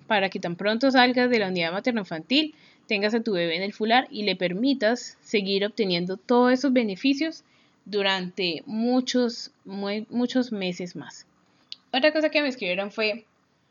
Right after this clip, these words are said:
que a ella le dicen, "Usted lo tiene así y él va a sufrir cuando usted tenga que ir a trabajar". Pero entonces ahora mi pregunta es, ok, sí, tienes que trabajar, pero ¿quién dice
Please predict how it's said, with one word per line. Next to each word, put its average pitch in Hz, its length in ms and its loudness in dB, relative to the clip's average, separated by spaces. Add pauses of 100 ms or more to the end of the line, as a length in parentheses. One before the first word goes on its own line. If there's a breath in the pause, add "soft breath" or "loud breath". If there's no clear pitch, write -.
(400)
que 226 100 -2
a 208 40 4
ella 202 160 6
le 240 120 0
dicen, 196 380 -6 (220)
"Usted 226 260 -4
lo 214 120 -2
tiene 262 280 -2
así 320 420 -2
y 233 160 -2
él 196 180 -2
va 214 80 0
a 233 40 -4
sufrir 269 360 -6
cuando 247 240 -4
usted 202 200 -10
tenga 202 220 -10
que 233 100 -8
ir 220 60 -2
a 214 80 -6
trabajar". 202 440 -6 (840)
Pero 208 140 -4
entonces 202 260 -2
ahora 196 340 2
mi 220 220 -2
pregunta 180 560 -4
es, 202 320 -6 (840)
ok, 202 200 -4 (380)
sí, 220 340 -8
tienes 214 260 -6
que - 100 -8
trabajar, 233 520 -2
pero 226 200 -2
¿quién 220 260 -4
dice 247 440 -6